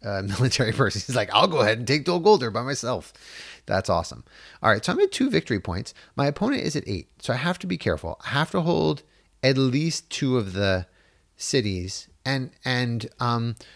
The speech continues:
North, uh, Dunland can also come over to the Shire. I don't think I mentioned that earlier. But because of the lack of Tom Bombadil, and I have this, um, open Palantir, it's hard for them to know.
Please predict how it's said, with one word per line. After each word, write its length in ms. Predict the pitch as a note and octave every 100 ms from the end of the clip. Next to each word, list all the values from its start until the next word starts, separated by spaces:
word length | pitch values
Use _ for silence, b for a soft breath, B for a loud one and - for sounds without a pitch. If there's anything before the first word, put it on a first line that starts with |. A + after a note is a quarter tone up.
| B
North, 560 | C3 C3 E3 F3 - - _ C#3+
uh, 300 | C3+ B2+ -
Dunland 440 | C#3+ F#3+ E3+ B2+
can 120 | - B2+
also 320 | B2+ D3 D#3
come 160 | C#3+
over 140 | B2 G#2
to 80 | F#2+
the 80 |
Shire. 500 | F#2+ E3+ E3+ - - -
I 60 | A2+
don't 140 | A2+
think 140 | B2+
I 60 | G#2
mentioned 280 | A2 G#2+ A#2+
that 100 | E3+
earlier. 320 | B2+ F2 - B B B
But 380 | A#2 F#3 B2+ A#2
because 540 | A#2 - D#3 E3 D#3+
of 80 | E3+
the 80 | D3
lack 220 | C#3 D3
of 80 | A#2+
Tom 220 | B2+ G#2+
Bombadil, 480 | C#3 G3 A#2 F#2 G#2 B B -
and 280 | C#3+ D#3+ D3+
I 60 | C3+
have 280 | C#3 C3+
this, 360 | A#2 A#2+ - - b b b
um, 560 | A2+ A#2+ A2+ A2 G#2+ G#2+ _ _ _ _ _ _ - -
open 580 | C3 C3 A#2 A2+ A2 -
Palantir, 680 | B2 A#2 A#2 C4 B3+ A#2+ - B B B B
it's 180 | C3 B2+
hard 220 | - D3+
for 80 | -
them 160 | B2+ A2+
to 100 | G#2
know. 220 | D#2+ -